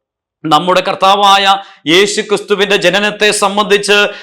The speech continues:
ദൈവത്തിന്റെ ദൂതൻ പ്രത്യക്ഷനായിട്ട് യോസേഫിനോട് പറയുമ്പോൾ പറയുന്ന ഒരു വാക്ക് ഇങ്ങനെയാണ്, "അവൻ തന്റെ ജനത്തെ അവരുടെ പാപങ്ങളിൽ നിന്ന് രക്ഷിപ്പാനിരിക്കെ കൊണ്ട്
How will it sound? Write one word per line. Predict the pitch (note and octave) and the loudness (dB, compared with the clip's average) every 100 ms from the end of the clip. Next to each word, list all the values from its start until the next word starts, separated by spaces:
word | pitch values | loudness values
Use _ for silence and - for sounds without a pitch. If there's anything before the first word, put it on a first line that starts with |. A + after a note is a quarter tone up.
| - | -6
ദൈവത്തിന്റെ | D3 G3+ G#3 G#3+ G#3 G#3+ | 0 2 0 0 0 0
ദൂതൻ | G#3 F3+ G#3 G3+ G#3+ G#3+ | 0 -2 0 0 -2 -2
പ്രത്യക്ഷനായിട്ട് | F#3+ G3 A3 A3 A3 G#3+ A3 A3 | -4 0 -2 0 -2 0 -2 -2
യോസേഫിനോട് | G3+ G3 A3 B3 G3 A#3 A#3 | 0 0 2 2 2 2 0
പറയുമ്പോൾ | G3+ G3 E3 C#3+ C#3+ B2+ - - - | 0 -2 -2 -6 -6 -6 -10 -12 0
പറയുന്ന | C#3 F3+ F3+ | 2 2 0
ഒരു | F3 E3+ | -4 -2
വാക്ക് | E3+ F#3+ G3 | 2 0 0
ഇങ്ങനെയാണ്, | G3 F#3 F#3+ F#3+ G3 G3 G3 F#3+ F#3+ - - | -4 -2 -2 0 2 2 2 0 0 -8 -2
"അവൻ | D#3+ E3+ G3+ G3 | 0 2 -2 -10
തന്റെ | - F3 G3+ F#3+ | -2 -2 -2 -4
ജനത്തെ | F3 G3 G3+ G3+ G3+ G3+ - _ | -2 -2 -4 -2 -2 -2 -4 _
അവരുടെ | D3 F3 G#3+ G#3 | 0 2 2 0
പാപങ്ങളിൽ | G#3 G3+ E3+ G3+ G3+ G#3+ G#3+ G#3+ | -2 -2 2 2 2 -4 -4 -4
നിന്ന് | G#3+ G#3+ | -4 0
രക്ഷിപ്പാനിരിക്കെ | G#3 F#3+ F#3+ A#3 A#3 A#3 A3 G3+ G3 F#3+ | 0 0 -4 -4 0 0 0 -4 -2 -2
കൊണ്ട് | E3+ D#3+ D#3 - | -2 -2 -2 -2